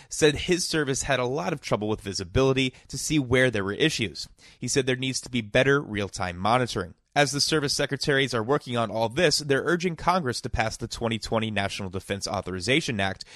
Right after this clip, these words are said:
so it can implement a tenant bill of rights. That bill of rights includes a dispute resolution provision, which they feel could help out families. Currently, multiple families on bases nationwide are turning to legal action to solve their housing issues.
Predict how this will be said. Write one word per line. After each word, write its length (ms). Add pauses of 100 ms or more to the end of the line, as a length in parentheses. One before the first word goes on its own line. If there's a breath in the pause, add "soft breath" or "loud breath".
(160 loud breath)
so 160
it 60
can 100
implement 480
a 120
tenant 380
bill 140
of 100
rights. 540 (340 loud breath)
That 160
bill 140
of 140
rights 240
includes 420
a 80
dispute 400
resolution 640
provision, 480 (260 soft breath)
which 160
they 140
feel 220
could 160
help 220
out 160
families. 540 (400 loud breath)
Currently, 400
multiple 380
families 360
on 140
bases 400
nationwide 640
are 100
turning 300
to 120
legal 460
action 380 (200 soft breath)
to 100
solve 260
their 120
housing 340
issues. 500